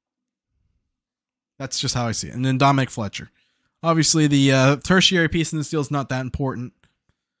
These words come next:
I think Pittsburgh would be more interested in getting a little bit more s-, uh, s-, more upside from the position player standpoint. That's kind of the thing. That's kind of where Melendez factors in.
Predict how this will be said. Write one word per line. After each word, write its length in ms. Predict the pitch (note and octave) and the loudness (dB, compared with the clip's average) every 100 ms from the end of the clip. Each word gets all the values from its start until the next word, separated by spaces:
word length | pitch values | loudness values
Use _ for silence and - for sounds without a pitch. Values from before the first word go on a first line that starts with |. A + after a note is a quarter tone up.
| _ _ _ | _ _ _
I 80 | B2+ | -2
think 220 | E3+ D3+ | -2 2
Pittsburgh 460 | E3+ D3+ - D#3 | 2 2 0 0
would 120 | C#3+ C3+ | 2 2
be 80 | |
more 280 | C3+ C3 C3+ | 0 0 -2
interested 480 | C3+ B2 - - C3 | -2 -4 -6 -2 -2
in 180 | B2 B2 | 0 -2
getting 480 | B2 A#2+ A#2+ A#2 G#2+ _ _ _ _ - | -2 -2 -2 -6 -8 _ _ _ _ -2
a 40 | |
little 160 | C#3+ D#3 | 2 2
bit 120 | - | 2
more 180 | C3 A2 | -2 0
s-, 440 | - - - - _ _ _ _ _ _ _ _ _ _ _ _ _ | 2 2 0 -4 _ _ _ _ _ _ _ _ _ _ _ _ _
uh, 220 | C3+ A#2 C#2+ | -4 -4 -4
s-, 260 | - - - _ _ _ _ _ _ _ _ _ | -6 -6 -12 _ _ _ _ _ _ _ _ _
more 180 | D#3+ F3 | 4 6
upside 500 | D#3 E3 - E3+ E3 | 6 4 4 4 4
from 140 | E3+ D#3+ | 4 2
the 40 | |
position 380 | C#3+ D3 C#3+ D3+ | 4 4 2 2
player 240 | E3 D#3 | 4 4
standpoint. 540 | D3+ E3+ D#3+ D3+ E3 D3 | 4 4 2 2 0 0
That's 180 | C3+ | -2
kind 260 | - D#3+ D3 | 2 4 4
of 100 | C#3+ | 0
the 60 | C#3 | -2
thing. 360 | - D3+ C#3+ | 0 2 2
That's 200 | C3+ C3 | 0 -2
kind 180 | - D#3+ | 0 0
of 60 | C#3+ | 2
where 140 | C3 | 0
Melendez 460 | A#2 A2+ C3+ E3 D#3+ | 0 0 2 2 2
factors 420 | G3 F#3+ G#3+ F3+ | 0 0 0 0
in. 320 | A3 A#3 A3+ | -2 -6 -8